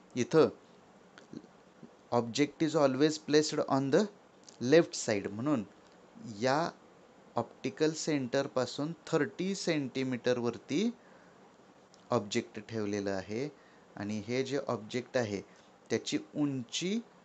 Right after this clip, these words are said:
दोन सेंटीमीटर आहे. बरोबर, जे हे काय दिलंय हो, हे आहे यू आणि हे काय आहे,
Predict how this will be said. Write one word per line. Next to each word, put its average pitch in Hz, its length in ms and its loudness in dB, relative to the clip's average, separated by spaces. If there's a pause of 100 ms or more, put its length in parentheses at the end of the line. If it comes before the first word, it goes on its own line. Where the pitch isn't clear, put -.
(200)
दोन 117 260 0
सेंटीमीटर 104 760 -6
आहे. 98 440 -4 (1160)
बरोबर, 147 340 2 (460)
जे 123 100 -4
हे 135 200 0
काय 151 280 -2
दिलंय 156 300 0
हो, 143 160 -2 (680)
हे 117 120 0
आहे 107 300 -2 (200)
यू 104 280 2 (540)
आणि 113 140 -2
हे 113 200 -2
काय 143 300 -2
आहे, 135 300 0